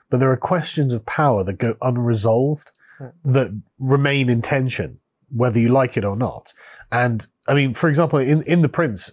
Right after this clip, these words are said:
Speaker 1: uh, the, the, one of the one, one of the dictums that particularly offensive to the medieval mind and the modern mind is, look, if you take over a new, uh, kingdom, you've got to root out the family of the old prince and just exterminate them. And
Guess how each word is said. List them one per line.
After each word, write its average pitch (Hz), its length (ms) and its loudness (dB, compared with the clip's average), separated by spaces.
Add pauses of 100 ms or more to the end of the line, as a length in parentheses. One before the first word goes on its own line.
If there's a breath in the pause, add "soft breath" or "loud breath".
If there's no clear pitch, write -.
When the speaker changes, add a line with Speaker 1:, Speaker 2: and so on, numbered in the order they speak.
Speaker 1:
uh, 117 120 -8
the, 127 300 0
the, 123 240 0
one 151 180 2
of 135 80 2
the 127 60 0
one, 127 300 0
one 143 160 0
of 123 80 2
the 101 240 -2 (160)
dictums 98 460 -2
that - 240 -14
particularly 104 580 -4 (320 soft breath)
offensive 131 560 -2
to 107 400 -4
the 104 340 -4
medieval 123 440 2
mind 101 200 -6
and 190 160 0
the 107 200 -2
modern 139 240 0
mind 82 200 -12 (320 soft breath)
is, 110 260 -4
look, 143 160 0
if 120 180 -6
you 135 160 4
take 156 340 -2
over 123 300 0
a 120 40 0
new, 117 300 0 (480)
uh, 110 200 -6
kingdom, 104 400 0 (280 soft breath)
you've 131 160 0
got 151 220 2
to 143 100 0
root 143 300 2
out 120 140 0
the 107 60 -6
family 98 460 -4
of 95 200 -8
the 113 80 -4
old 117 240 -2
prince 90 360 -6
and 101 140 -10
just 92 160 -8
exterminate 110 540 -4
them. - 120 -20 (520 soft breath)
And 123 340 -2